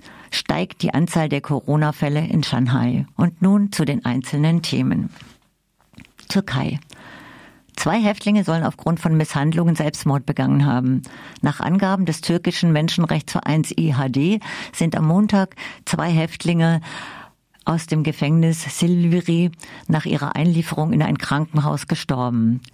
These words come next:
Insgesamt sollen acht Häftlinge bei einem Zählappell am sechsten April schwer geschlagen worden sein. Die Misshandlungen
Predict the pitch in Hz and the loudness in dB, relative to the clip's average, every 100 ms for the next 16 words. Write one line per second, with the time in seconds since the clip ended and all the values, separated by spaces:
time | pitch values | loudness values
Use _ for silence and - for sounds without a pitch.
0 | _ - 160 - 135 139 202 220 - - | _ 0 0 0 -2 2 2 0 -6 -18
1 | - - 143 143 - 160 - - 165 - | -10 -2 0 2 0 -2 -4 -2 -2 -2
2 | 165 165 151 147 - 139 143 143 - 139 | 0 2 0 -2 -2 2 2 2 0 -2
3 | 170 160 - 151 156 160 - - - 139 | 0 -2 0 0 0 -2 -8 -4 -2 0
4 | 143 147 - 160 156 - 143 151 156 - | -2 -6 -4 -2 -2 -2 -2 -2 -4 -8
5 | - 147 147 165 - 135 139 143 123 131 | -4 -2 0 -2 -2 -2 -2 -2 -2 -2
6 | 131 120 127 135 135 - - - - - | -2 0 0 0 -2 -8 -20 -20 -14 -2
7 | 143 139 151 165 175 185 196 | 0 0 -2 -2 0 2 4